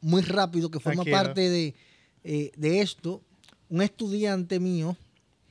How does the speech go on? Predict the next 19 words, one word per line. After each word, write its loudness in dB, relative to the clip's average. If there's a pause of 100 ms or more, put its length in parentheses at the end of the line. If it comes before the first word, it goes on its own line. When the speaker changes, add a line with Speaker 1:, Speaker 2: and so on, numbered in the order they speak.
(960)
Speaker 1:
se -4
vio 0
en -2
una -2
situación, -4 (600)
eh, -6 (260)
delicada, -4 (1400)
porque -8
miren -4
lo -6
que -8
pasó. -8 (2000)
Se -6
robaron -2
un, -6 (1040)
un -8
Smart -2
T -8
V -12